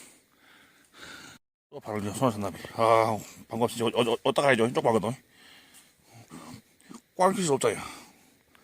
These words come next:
딱 갑니다. 세 시간 돼. 세 시간 돼 헤매거리는데요. 없어요, 없어, 없어. 와, 골차불에. 이렇게 건너가 또 계속 올라갑니다. 여기요.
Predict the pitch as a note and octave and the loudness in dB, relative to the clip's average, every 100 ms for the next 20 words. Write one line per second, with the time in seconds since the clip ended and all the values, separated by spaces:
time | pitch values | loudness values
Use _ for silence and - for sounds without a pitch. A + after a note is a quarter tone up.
0 | _ _ C#3+ A2+ A2 - - - - _ | _ _ -6 -4 -4 -6 -10 -20 -20 _
1 | _ _ _ _ _ _ _ _ _ _ | _ _ _ _ _ _ _ _ _ _
2 | _ _ - - - - - - F#3 D#3 | _ _ -16 -10 -8 -6 0 6 8 8
3 | B2+ A2 - - - - - - - - | 8 4 0 -6 -6 -6 -6 -6 -2 4
4 | - A3+ A3 F3+ D#3+ E3 D#3+ C3+ D3 C#3+ | 10 12 12 12 12 12 10 10 10 8
5 | A#2+ - - - - - - - - E3+ | 4 -8 -10 -12 -12 -10 -8 0 8 8
6 | D3+ D3+ C3+ C#3+ C3 A#2 - - - - | 10 10 10 6 4 -2 -4 -8 -6 -6
7 | - - - - - A#2+ B2+ A#2+ A2+ C#3+ | -6 -8 -8 -8 0 6 8 8 6 4
8 | B2+ A2 G2 - - C#3 D3 B2 B2+ - | 2 0 0 -4 2 4 6 6 4 2
9 | - - - - - - - D3+ C#3+ D#3+ | -8 -10 -10 -10 -8 -6 4 6 8 8
10 | D3+ C#3 B2 - - - - - - D#3+ | 8 6 0 -4 -14 -14 -14 -12 0 8
11 | C#3+ C3+ C#3+ C3+ C#3+ - - - - - | 10 10 8 6 2 -6 -10 -12 -12 -14
12 | - - - - - - - - - - | -14 -12 -12 -8 -8 -8 -6 -8 -8 -10
13 | - _ _ _ - - - G2+ G#2+ | -12 _ _ _ -20 -14 -8 0 2